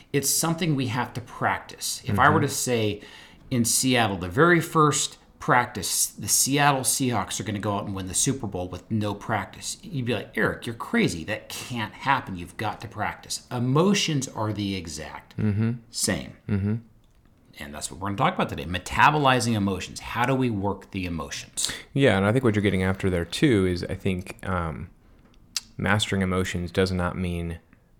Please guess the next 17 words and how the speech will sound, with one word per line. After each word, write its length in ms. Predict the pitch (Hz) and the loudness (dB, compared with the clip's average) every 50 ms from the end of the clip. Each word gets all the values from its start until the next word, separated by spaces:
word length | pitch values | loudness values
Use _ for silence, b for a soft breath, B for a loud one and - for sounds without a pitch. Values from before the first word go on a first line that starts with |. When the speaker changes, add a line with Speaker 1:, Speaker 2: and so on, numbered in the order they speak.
| _ _ - | _ _ -6
Speaker 2:
uh, 560 | - 87 80 73 67 64 64 60 52 50 67 - - - | -4 -4 -4 -4 -4 -4 -6 -6 -8 -10 -12 -12 -12 -10
not 440 | 98 98 87 87 90 90 - - - | -6 -4 0 0 2 0 0 -2 -4
feeling 420 | - - 104 92 90 82 76 62 | -4 -2 0 0 0 -2 -4 -6
them 260 | 67 71 76 101 117 - - _ _ _ _ _ - - - | -6 -6 -6 -6 -8 -10 -14 _ _ _ _ _ -16 -6 0
or 200 | 95 98 98 92 | 4 6 6 6
avoiding 480 | 90 87 82 87 95 104 113 107 101 131 | 6 4 2 4 4 6 6 6 6 4
Speaker 1:
Absolutely. 220 | 165 196 - 104 | 2 2 2 0
Speaker 2:
them. 220 | 80 92 117 127 113 - | -2 -2 -4 -6 -4 -2
It 100 | - 90 | 0 0
actually 300 | 90 92 - - 101 95 | 0 0 0 2 2 2
means 100 | 95 92 | 2 2
Speaker 1:
Absolutely. 300 | 90 95 117 123 139 101 | 2 2 2 2 2 2
Speaker 2:
more 140 | 101 101 95 | 2 2 2
intentionally 600 | 90 87 85 - 101 95 95 - 95 90 85 85 | 2 0 0 0 0 2 2 0 -2 -4 -4 -4
stepping 400 | 82 - - 95 90 - - 80 | -4 -2 -2 -2 -2 -2 -4 -4
into 180 | 85 92 90 82 | -4 -4 -4 -4
them. 260 | 65 62 62 69 - | -6 -8 -8 -10 -12